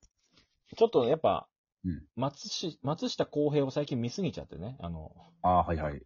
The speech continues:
Speaker 2: えー、最愛から。
Speaker 1: 最愛とかでさ。
Speaker 2: はい。
Speaker 1: ちょっと抜けないんだけど。
Speaker 2: うん。
Speaker 1: あの、松下洸平の、まあ、
Speaker 2: はい。
Speaker 1: 家、家柄が、まあ、す-、えぐいぐらい金持ちっていう、その、
Speaker 2: なるほどね。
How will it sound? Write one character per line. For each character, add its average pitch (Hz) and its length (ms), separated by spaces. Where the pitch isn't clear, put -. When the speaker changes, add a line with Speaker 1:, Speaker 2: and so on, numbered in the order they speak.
Speaker 2:
え 78 460
ー、 - 60
最 92 280
愛 82 120
か 82 120
ら。 78 80
Speaker 1:
最 76 80
愛 - 60
と 110 100
か 98 80
で 85 120
さ。 78 340
Speaker 2:
は 82 100
い。 - 80
Speaker 1:
ち 185 60
ょ 156 120
っ - 20
と 127 60
抜 143 100
け 202 120
な 208 80
い 196 80
ん - 20
だ 120 80
け - 100
ど。 - 260
Speaker 2:
う 104 60
ん。 82 260
Speaker 1:
あ 101 140
の、 98 140
松 139 280
下 156 220
洸 160 280
平 156 500
の、 156 280
ま 135 200
あ、 135 120
Speaker 2:
は 143 40
い。 165 60
Speaker 1:
家、 160 200
家 156 260
柄 151 260
が、 143 160
ま 135 140
あ、 107 40
す-、 110 240
え 120 140
ぐ 151 160
い 214 60
ぐ 185 80
ら 101 80
い - 20
金 101 220
持 98 160
ち - 140
っ - 20
て - 100
い 69 80
う、 69 40
そ - 120
の、 76 240
Speaker 2:
な 104 140
る 95 80
ほ 87 80
ど 78 100
ね。 123 200